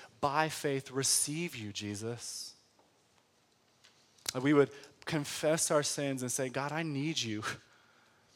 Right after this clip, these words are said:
I desire blessing, not just for myself, but for the sake of others. That I don't have anything to offer."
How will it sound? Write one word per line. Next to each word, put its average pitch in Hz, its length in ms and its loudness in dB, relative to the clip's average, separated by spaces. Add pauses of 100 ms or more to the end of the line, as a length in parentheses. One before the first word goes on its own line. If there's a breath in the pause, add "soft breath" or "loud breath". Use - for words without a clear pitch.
(280 soft breath)
I 147 140 2
desire 147 400 4
blessing, 147 420 4
not 151 160 4
just 156 200 4
for - 80 -6
myself, 147 480 4
but 147 100 0
for - 80 0
the 143 80 4
sake 156 300 2
of 131 100 0
others. 139 380 6
That 127 160 2 (180 loud breath)
I 135 80 4
don't 165 140 6
have 160 180 4
anything 160 320 0
to 147 80 6
offer." 123 500 2